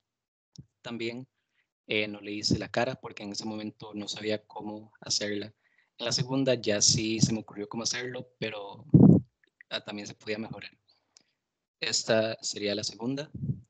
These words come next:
Esta escultura se llama Continuación, igual hice la referencia. Em, igual que la anterior, la esfera la hice un círculo a la mitad y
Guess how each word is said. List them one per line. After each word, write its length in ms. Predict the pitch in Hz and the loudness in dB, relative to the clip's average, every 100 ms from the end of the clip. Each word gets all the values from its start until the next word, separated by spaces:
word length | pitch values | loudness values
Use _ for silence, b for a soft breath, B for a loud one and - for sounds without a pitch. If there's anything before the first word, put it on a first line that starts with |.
| - | -6
Esta 400 | 101 101 - - | 2 4 4 2
escultura 500 | - 110 110 107 107 | -4 -6 -8 -8 -8
se 120 | - | -6
llama 240 | 107 107 | -4 -4
Continuación, 880 | - 107 104 101 98 - 113 127 147 - _ - | -4 -6 -4 -4 -2 -2 -2 -4 -6 -12 _ -14
igual 240 | 101 98 | -8 -4
hice 180 | 98 104 | 0 0
la 60 | |
referencia. 580 | 104 113 104 120 - 143 - _ _ _ _ _ _ - - - | -2 -10 -6 -2 -2 -4 -6 _ _ _ _ _ _ -20 -8 2
Em, 640 | 104 101 101 98 101 - _ _ _ - | 4 6 4 0 -6 -10 _ _ _ -14
igual 260 | - 101 - | -2 -2 4
que 140 | - | 4
la 100 | 104 | 4
anterior, 440 | 104 - 104 113 123 - - - - | 0 -6 -8 -8 -10 -12 -12 -12 0
la 120 | 101 | 2
esfera 400 | 98 - 101 104 | 2 0 0 2
la 80 | 101 | 2
hice 360 | 101 - 107 104 | 0 0 -2 -6
un 80 | 104 | -6
círculo 760 | - - - 107 101 98 101 _ _ _ _ - | -6 -8 -16 -14 -12 -14 -18 _ _ _ _ -4
a 100 | 110 | 0
la 100 | 98 | 0
mitad 500 | 95 - 107 110 113 _ _ _ _ - | -2 0 2 2 -2 _ _ _ _ -10
y 400 | 101 98 95 | -8 -6 -8